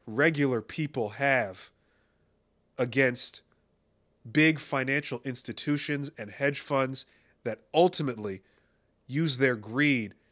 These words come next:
to make their lives ridiculously hard and unlivable. I am holding on to the shares that I have, right?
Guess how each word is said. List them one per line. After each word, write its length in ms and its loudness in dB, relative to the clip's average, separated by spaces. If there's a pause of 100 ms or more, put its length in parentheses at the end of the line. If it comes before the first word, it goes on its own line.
(140)
to 180 -6
make 440 -4
their 320 0
lives 680 -4 (1120)
ridiculously 1120 -2
hard 640 0 (1160)
and 120 -6 (120)
unlivable. 800 0 (2750)
I 400 4 (260)
am 120 -4
holding 420 0
on 320 -4 (260)
to 100 -8
the 80 -10
shares 340 -4
that 120 -6
I 80 -6
have, 400 -16 (1200)
right? 240 -6